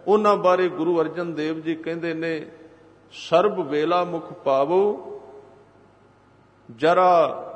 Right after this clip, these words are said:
ਜਰਾ ਉਹਨਾਂ ਦਾ ਖਤਮ ਹੋ ਗਿਆ, ਬੁਢੇਪਾ ਖਤਮ ਹੋ ਗਿਆ।" ਫਿਰ ਜਰਾ ਦੇ ਨਿਯਮ ਉਸ ਸਰੀਰ ਤੇ ਲਾਗੂ ਨਹੀਂ ਹੋਣਗੇ।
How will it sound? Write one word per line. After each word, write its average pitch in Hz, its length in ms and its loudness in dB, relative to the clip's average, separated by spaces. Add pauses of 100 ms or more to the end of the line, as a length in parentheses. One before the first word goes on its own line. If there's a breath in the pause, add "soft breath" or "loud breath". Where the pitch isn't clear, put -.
(180)
ਜਰਾ 175 280 2
ਉਹਨਾਂ 165 300 -2
ਦਾ 143 120 -2
ਖਤਮ 143 380 -8
ਹੋ 120 140 -6
ਗਿਆ, 135 180 -2
ਬੁਢੇਪਾ 135 480 -2
ਖਤਮ 127 380 -8
ਹੋ 104 100 -8
ਗਿਆ।" 107 160 -16 (1900)
ਫਿਰ 214 220 4
ਜਰਾ 180 420 4
ਦੇ 220 180 2
ਨਿਯਮ 185 380 -2
ਉਸ 208 240 0
ਸਰੀਰ 175 300 0
ਤੇ 180 180 -2
ਲਾਗੂ 143 400 -2
ਨਹੀਂ 135 220 -6
ਹੋਣਗੇ। 123 360 -8